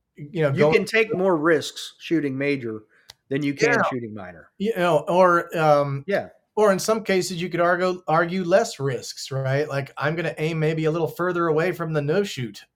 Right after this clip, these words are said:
Speaker 1: uh, with major, right? Um, you know, so,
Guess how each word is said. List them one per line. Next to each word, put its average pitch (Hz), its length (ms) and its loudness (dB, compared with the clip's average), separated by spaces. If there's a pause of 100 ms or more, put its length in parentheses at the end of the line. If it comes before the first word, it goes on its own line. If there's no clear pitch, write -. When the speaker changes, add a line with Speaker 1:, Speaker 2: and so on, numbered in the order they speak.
Speaker 1:
uh, 135 320 -4
with 135 180 -2
major, 123 480 -4 (880)
right? 143 420 0 (240)
Um, 135 580 -2 (720)
you 208 80 -4
know, 156 100 2
so, 170 300 -4